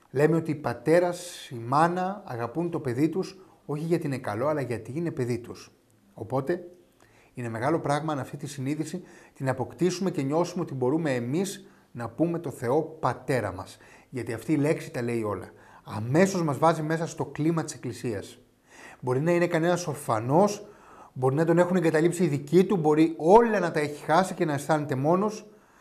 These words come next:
Από τη στιγμή όμως που ο Θεός είναι πατέρας του, νιώθει μια ασφάλεια, μια σιγουριά και όλος ο κόσμος γίνεται δικό του σπίτι.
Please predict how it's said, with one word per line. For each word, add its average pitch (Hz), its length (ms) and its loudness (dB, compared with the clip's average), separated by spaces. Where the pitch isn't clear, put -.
Από 123 180 -12
τη 113 60 -8
στιγμή 120 380 -6
όμως 147 280 -2
που 123 120 -12
ο 113 40 -6
Θεός 135 400 -4
είναι 131 120 -8
πατέρας 139 460 -2
του, 170 220 -10
νιώθει 123 240 -8
μια 123 160 -2
ασφάλεια, 160 720 4
μια 165 160 4
σιγουριά 147 680 6
και 196 200 -2
όλος 160 220 0
ο 131 60 -4
κόσμος 160 440 0
γίνεται 151 300 -4
δικό 135 420 -6
του - 140 -14
σπίτι. - 460 -10